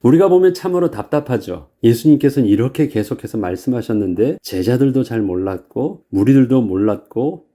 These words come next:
그 다음에 바리새인과 서기관들은 나름대로 보았으면서도 불구하고 안 믿으려고 발버둥 치고 있었고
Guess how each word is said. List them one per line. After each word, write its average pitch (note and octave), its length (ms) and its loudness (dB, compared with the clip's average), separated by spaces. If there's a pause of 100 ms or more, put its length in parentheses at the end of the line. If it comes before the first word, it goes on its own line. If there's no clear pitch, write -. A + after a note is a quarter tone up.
그 - 100 -8
다음에 B2+ 500 0
바리새인과 C#3+ 680 4
서기관들은 D3 840 -2 (200)
나름대로 C3+ 1000 2
보았으면서도 B2+ 760 0
불구하고 A2+ 760 -2
안 D3+ 320 4
믿으려고 D#3 680 0
발버둥 A2+ 520 -4
치고 - 260 -10
있었고 - 640 -12